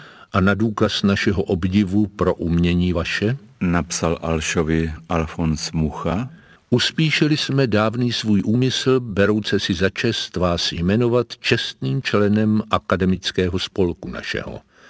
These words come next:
Speaker 1: Naší prosbou jest, „Neohlížejte se na bídné své okolí,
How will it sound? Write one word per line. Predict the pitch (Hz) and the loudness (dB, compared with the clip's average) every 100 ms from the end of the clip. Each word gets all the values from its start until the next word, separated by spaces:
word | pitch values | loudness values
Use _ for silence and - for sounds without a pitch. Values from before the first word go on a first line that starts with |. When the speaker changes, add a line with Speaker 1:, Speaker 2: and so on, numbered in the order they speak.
| - - | -20 -4
Speaker 1:
Naší | 98 92 87 | -2 0 -2
prosbou | - 113 135 131 135 | 0 0 0 0 2
jest, | 98 55 - - _ - _ _ _ _ _ | 2 -2 -8 -12 _ -20 _ _ _ _ _
„Neohlížejte | - 110 - 123 139 143 131 135 135 127 | 0 0 2 2 2 0 0 0 0 0
se | - 110 | 2 2
na | 90 | 2
bídné | 92 113 95 98 98 | 2 0 0 0 0
své | - 85 | 0 -2
okolí, | 85 85 95 98 113 | -2 -2 0 0 -4